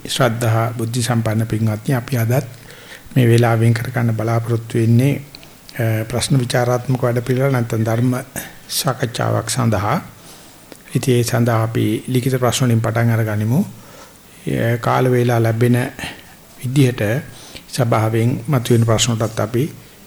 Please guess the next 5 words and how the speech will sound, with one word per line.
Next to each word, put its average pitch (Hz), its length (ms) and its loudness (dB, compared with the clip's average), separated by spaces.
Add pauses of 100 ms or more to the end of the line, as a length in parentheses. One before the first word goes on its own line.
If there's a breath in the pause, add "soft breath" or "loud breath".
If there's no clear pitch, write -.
(100)
අ, 131 60 -4 (1500)
සාදර 117 440 2
වෙන්න 110 240 2
බලාපොරොත්තු 107 540 -4
වෙනවා. 117 300 0